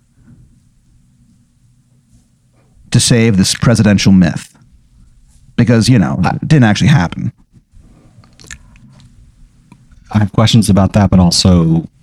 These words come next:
Speaker 2: whether or not, uh, they checked with other suitable descendants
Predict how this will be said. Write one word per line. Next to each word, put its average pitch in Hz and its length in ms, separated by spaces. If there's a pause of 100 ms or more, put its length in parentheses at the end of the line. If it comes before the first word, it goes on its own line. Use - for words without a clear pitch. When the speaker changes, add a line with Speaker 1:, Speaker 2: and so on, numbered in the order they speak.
(600)
Speaker 2:
whether 85 340
or 80 80
not, - 400 (320)
uh, 151 160 (160)
they - 160
checked - 240
with 131 140
other 139 240
suitable 143 640 (920)
descendants - 640